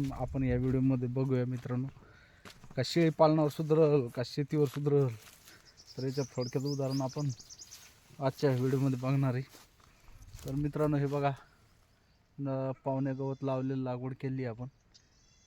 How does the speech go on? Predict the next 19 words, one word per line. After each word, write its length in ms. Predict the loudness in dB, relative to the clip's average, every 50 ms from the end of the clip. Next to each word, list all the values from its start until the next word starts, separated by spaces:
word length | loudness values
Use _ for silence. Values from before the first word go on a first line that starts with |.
| _ _ _ _ _ _ _ _ _ -10
हे 300 | -8 -6 -4 -2 -2 -4
जवळपास 400 | -4 -4 -6 -6 -6 -6 -8 -8 -6 -6
तीन 140 | -6 -6 -4
चार 180 | -2 -2 -2
गुंठेचं 440 | -2 -2 -4 -4 -4 -6 -6 -2 -2
आहे. 260 | -2 -2 -2 -4 -6 -10 -14 -18 -20 _ -20 _ _ -20 -20 _ _ _ _ _ -20 -20 -20 -20 -20 _ _ -20 -20 -20 -20 -20 _ -20 -20 -10 -6
तर 40 | -2
मित्रांनो, 680 | 0 2 2 2 2 2 4 4 4 4 2 2 2 2
गेले 320 | 2 2 2 4 6 4 4
पाच 480 | 2 0 -6 0 6 8 8 8 8 6 2
ते 60 | -2
सहा 280 | -2 2 4 4 4 4
दिवस 240 | 4 2 0 0 0
झाले 180 | 2 2 2
आमच्याकडं 460 | 4 2 2 2 0 -2 0 0 0 0
लगातार 420 | 2 0 0 0 -2 -2 -2 -2
पाऊस 280 | -2 -2 -2 -2 -2 0
चालू 220 | 0 0 0 0
आहे. 80 | -2